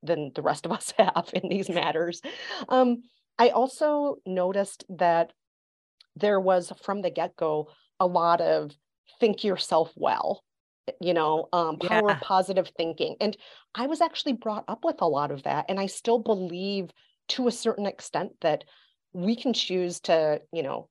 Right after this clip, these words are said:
Speaker 1: complain, complain, complain, and only see the bad in things, or we can choose to see some good in things. But these books took it a step further and made me think, "Oh my God, they're like me on steroids." They're like, "Oh, you can just stop having cancer if you think this way."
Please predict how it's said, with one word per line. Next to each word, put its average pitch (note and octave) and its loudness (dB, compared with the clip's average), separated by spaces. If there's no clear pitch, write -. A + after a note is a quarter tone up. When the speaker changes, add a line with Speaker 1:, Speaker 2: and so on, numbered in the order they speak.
Speaker 1:
complain, B3+ 0
complain, G3 -2
complain, E3 -2
and E3 -2
only F3 2
see D3+ -6
the E3+ -4
bad D#3+ 4
in D#3 -8
things, D3 -6
or C#4 2
we D#4+ -2
can D#4 -4
choose C4 -4
to A#3+ -2
see A3+ -10
some F#3+ -6
good A#3 -2
in A3 0
things. D#3 -4
But B3+ 2
these E4 2
books F4+ -4
took C4+ -2
it B3 6
a A#3 4
step A3+ 0
further A3+ 4
and F#3 0
made G3 -2
me G3 -2
think, F#3+ -2
"Oh C#4 0
my C4 2
God, B3 2
they're G#3+ 6
like A3 2
me A#3+ 0
on G3 0
steroids." F#3+ 0
They're A3+ 4
like, A3 2
"Oh, C#4 4
you C#4 -4
can E4+ 2
just - -4
stop - -2
having B3 2
cancer A#3+ 2
if A3+ 0
you G#3+ -4
think - -8
this - -4
way." - -6